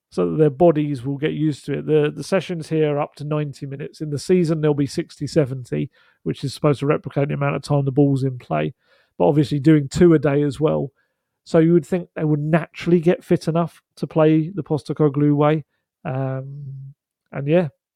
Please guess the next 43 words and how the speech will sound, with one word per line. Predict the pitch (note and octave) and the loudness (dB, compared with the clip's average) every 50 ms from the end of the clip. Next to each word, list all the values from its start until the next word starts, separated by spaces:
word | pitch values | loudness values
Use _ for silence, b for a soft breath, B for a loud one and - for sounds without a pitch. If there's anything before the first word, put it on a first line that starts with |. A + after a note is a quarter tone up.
| _ _ _ | _ _ _
yeah, | D3+ D3+ D#3 D3 | 0 2 2 2
it's | C#3 C#3 D3+ - | -2 -6 -8 -10
gonna | - D#3 D3 | -8 -8 -6
be, | C#3+ C#3+ D#3+ F3 | -4 -2 -4 -4
it's | - G3+ - | -4 -6 -6
gonna | - F#3+ F#3+ | -2 0 2
be | F3+ | 4
hot | E3+ A3+ G#3+ E3 - | 4 2 2 0 -2
for | E3+ | -4
them | D#3+ F3+ G#3 B3 D4+ | -4 -4 -6 -10 -6
over | - D#3+ D#3 D3+ | -2 -2 0 2
the | D#3+ D#3 | 2 0
next | D#3 E3 - - | 0 -2 -6 -6
few | - E3 D#3+ | -2 -2 2
days. | C#3 D#3 D3+ E3 F#3+ F3+ - b b b b b b b | 4 4 4 4 2 0 -2 b b b b b b b
We've | F3 E3+ E3+ | -2 2 4
all | G#3+ G#3 | 4 4
been | E3+ F3 F3 | 6 4 6
wearing, | E3 E3+ E3+ E3 D#3+ | 6 6 6 6 4
like, | D#3+ D#3 - - | 4 2 0 -4
trousers | - - F3 E3 D#3+ E3 E3 E3 D#3 E3 E3+ E3+ E3+ E3 D3 | -2 0 2 4 4 4 4 4 4 4 6 6 6 4 2
and | C#3 C3 C3+ | 0 -6 -4
jumpers | C3 E3+ E3 D#3+ D#3+ D#3+ - D#3+ D3+ C#3+ | 0 0 0 0 0 0 0 0 2 2
over | D#3+ D3+ D3+ C#3+ D3+ D3 | 2 2 2 2 0 0
here, | C3+ D3+ D#3 D#3+ D#3+ E3 D#3+ b b b b b b b | 2 2 2 2 2 2 -2 b b b b b b b
and | - C#3+ C#3+ C3+ | -8 -8 -8 -6
suddenly | - F3 D#3+ D3+ D#3 D#3 | -6 -8 -6 -6 -6 -8
that's | D#3 E3 - - | -8 -10 -10 -12
all | - E3 D3+ | -12 -10 -10
gonna | D3+ D3+ D3 | -8 -8 -10
have | C#3 - | -8 -4
to | - | -2
be | D3 D3 | -2 0
very | C#3 C#3+ E3+ D#3 D3 | 2 2 2 2 2
much | C#3 D#3 F3 E3+ - | 0 -6 -10 -12 -6
quickly | - F3+ E3+ - D#3 D3+ | -6 -6 -4 -2 -4 -2
be | C#3 D3+ C#3 | -2 -2 -4
shorts | - - F3 D#3+ D3+ E3 - - | 0 0 0 2 2 0 -4 -8
and | C#3+ C#3 | -12 -10
t-shirts. | - - D#3+ D#3 C#3 - D3 C#3 C#3 C3 - _ - | -4 -2 -2 -2 -2 -4 -6 -6 -6 -8 -12 _ -14
So, | - D3 C#3 C#3 C#3 C#3 | -10 -8 -8 -6 -8 -8
uh, | C#3 C#3 C#3 C#3 C#3 - _ _ _ _ _ _ _ _ _ _ _ _ _ _ _ _ _ _ _ _ _ _ _ - | -8 -10 -10 -12 -12 -14 _ _ _ _ _ _ _ _ _ _ _ _ _ _ _ _ _ _ _ _ _ _ _ 2
yeah, | G3 A3 F3+ C3 | 4 4 4 2